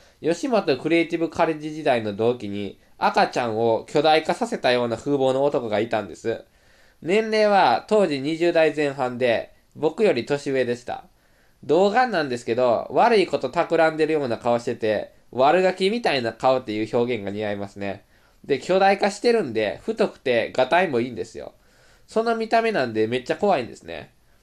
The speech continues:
でも怖いんは外見だけじゃなくて、中身もなんですけど、切れやすい性格で、現役の時に僕とよく喧嘩になりました。あんま怒らない僕と喧嘩するって相当ですよ。まあ、どんだけ俺があんま怒らないって言っても説得力ないでしょうね。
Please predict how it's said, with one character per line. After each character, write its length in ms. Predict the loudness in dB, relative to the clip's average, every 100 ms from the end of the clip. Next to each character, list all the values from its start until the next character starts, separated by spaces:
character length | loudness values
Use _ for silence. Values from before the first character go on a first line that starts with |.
| _ _
で 100 | -4
も 140 | -2 -2
怖 340 | 0 2 2
い 80 | 0
ん 80 | -2
は 300 | 0 0 0
外 260 | 2 2 2
見 220 | -2 0
だ 140 | 0
け 100 | 0
じ 60 | -2
ゃ 40 |
な 120 | -2
く 100 | -6
て、 300 | -2 0 0
中 260 | 0 0 0
身 140 | 0
も 140 | -2 -2
な 100 | -4
ん 60 |
で 60 | -6
す 80 | -8
け 120 | -2
ど、 280 | 0 0 -4 _ _ -14
切 140 | -4
れ 80 | 2
や 120 | 2 2
す 100 | -2
い 80 |
性 220 | -2 -2 -2
格 240 | -6 -2
で、 340 | 0 0 -2 -10
現 160 | -4 0
役 400 | 2 0 -2 -4
の 80 |
時 260 | -2 -4 -4
に 260 | -8 -6 -2
僕 300 | -2 -2 -2
と 80 |
よ 100 | -2
く 120 | -2 -4
喧 200 | -6 -2
嘩 140 | -2
に 80 | -2
な 80 | -6
り 100 | -8
ま 140 | -12
し 80 | -14
た。 160 | -16 -18 _ _ _ _ _ _ _
あ 160 | -2
ん 60 | 2
ま 100 | 2
怒 200 | 2 2
ら 120 | 2
な 140 | 2
い 60 | 0
僕 200 | -2 -4
と 120 | -8
喧 200 | -6 -6
嘩 120 | -6
す 120 | -6 -6
る 60 |
っ 20 |
て 140 | -8 -8
相 240 | -4 -2
当 120 | -2
で 120 | -4 -4
す 100 | -10
よ。 160 | -14 -16 _ _ _ _ _ _
ま 100 | 0
あ、 40 | 2
ど 120 | 2
ん 40 | 2
だ 120 | 0
け 100 | 2
俺 160 | 2 2
が 160 | 2
あ 40 | 2
ん 40 |
ま 120 | 2
怒 200 | 2 4
ら 140 | 2 4
な 140 | 2
い 40 |
っ 20 | 0
て 100 | -2
言 80 | -4
っ 20 |
て 60 |
も 100 | -4
説 240 | -2 -2 0
得 180 | 2 2
力 220 | 0 -2
な 140 | -2
い 40 | -2
で 80 |
し 80 | -4 -10
ょ 60 |
う 20 |
ね。 220 | -10 -14